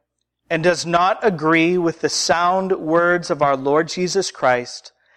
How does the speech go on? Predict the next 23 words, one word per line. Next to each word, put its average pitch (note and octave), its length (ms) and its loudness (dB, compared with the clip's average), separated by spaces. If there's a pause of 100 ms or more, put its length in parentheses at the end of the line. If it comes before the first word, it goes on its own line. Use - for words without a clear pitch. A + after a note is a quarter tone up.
(260)
and D#3+ 160 -2
the E3 80 0
teaching D3 680 -2
that C#3 120 0
accords F3+ 540 0
with F3+ 200 -2
godliness, C3+ 840 -4 (640)
he G3 200 0
is F3+ 180 0 (140)
puffed - 560 -2 (200)
up G3 400 -2
with F3+ 240 -2
conceit D#3+ 840 -4 (720)
and D#3 320 -2
understands D3+ 1200 0 (200)
nothing. C#3+ 800 -6 (640)
He A3 180 0
has G#3+ 240 0
an A3 220 -2
unhealthy A3+ 680 0
craving F#3 640 -2
for E3 140 -4
controversy D#3 1040 -2